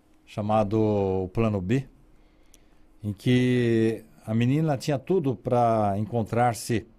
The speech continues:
abre aspas, com seu príncipe encantado, abre aspas de novo, com a sua alma gêmea, e acabou engravidando de uma outra pessoa. Aí, no conduzir da história, eh, os espíritos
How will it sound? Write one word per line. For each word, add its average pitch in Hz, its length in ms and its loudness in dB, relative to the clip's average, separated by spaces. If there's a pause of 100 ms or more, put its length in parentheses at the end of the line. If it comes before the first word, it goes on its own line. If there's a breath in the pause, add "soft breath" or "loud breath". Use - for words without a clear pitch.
(580)
abre 117 280 2
aspas, - 640 -2 (440)
com 113 120 -4
seu 113 220 -2
príncipe 127 420 -4
encantado, 104 680 -2 (280)
abre 123 260 4
aspas 147 380 0
de 123 80 -2
novo, 131 440 0 (280 soft breath)
com 117 80 -2
a 104 40 -4
sua 120 220 0
alma 131 240 2
gêmea, 113 440 -2 (600 soft breath)
e 151 60 0
acabou 147 380 0
engravidando 135 720 0
de 123 100 -4
uma 131 100 0
outra 117 240 0
pessoa. 117 360 -8 (1500 soft breath)
Aí, 135 360 2
no 139 260 0 (100)
conduzir 104 580 0
da 104 140 0
história, 135 580 0 (1080 soft breath)
eh, 107 300 2
os 113 220 0
espíritos 135 640 -2